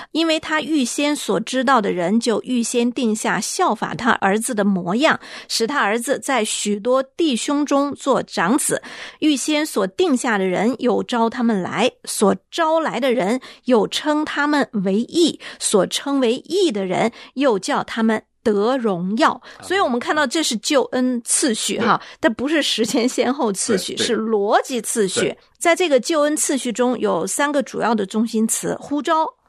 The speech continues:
Speaker 2: 嗯。
Speaker 1: 称义和成圣，
Speaker 2: 嗯。
Speaker 1: 对吧？在呼召的下面呢，就有重生，因为呼召带来重生，
Speaker 2: 嗯。
Speaker 1: 也带来悔改，
Speaker 2: 嗯。
Speaker 1: 也带来信心。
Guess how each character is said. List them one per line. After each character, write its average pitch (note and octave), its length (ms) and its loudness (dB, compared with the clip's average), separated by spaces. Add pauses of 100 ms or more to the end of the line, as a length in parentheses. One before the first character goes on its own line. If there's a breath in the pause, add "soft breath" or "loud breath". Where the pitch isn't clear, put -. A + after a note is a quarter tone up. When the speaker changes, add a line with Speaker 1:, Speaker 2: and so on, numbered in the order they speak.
(120)
Speaker 2:
嗯。 A3 260 -6
Speaker 1:
称 D#4 260 -2
义 D#4+ 200 2
和 A#3 160 -2
成 G3+ 280 -4
圣， - 240 2 (120)
Speaker 2:
嗯。 A3 160 -8
Speaker 1:
对 G#3+ 80 0
吧？ G#3+ 160 2 (340 loud breath)
在 D4 160 0
呼 F4+ 180 -2
召 E4+ 220 0
的 - 100 -2
下 D4 220 0
面 A3+ 180 0
呢， G3 140 -2
就 G#3+ 180 0
有 F3+ 240 -2 (140)
重 G3+ 240 -2
生， A3+ 300 0
因 C4 120 -2
为 B3+ 140 0
呼 D#4+ 220 -2
召 D4 280 0
带 B3 200 -2
来 G#3+ 160 2
重 G#3+ 260 -2
生， A#3+ 320 0
Speaker 2:
嗯。 G3+ 160 -14
Speaker 1:
也 G#3 100 0
带 A3+ 160 -2
来 G#3 140 0
悔 G#3+ 260 0
改， G3 300 -2
Speaker 2:
嗯。 G3 60 -8
Speaker 1:
也 F#3+ 80 -4
带 G3+ 160 2
来 F#3+ 120 0
信 C4 300 0
心。 C#4+ 260 -2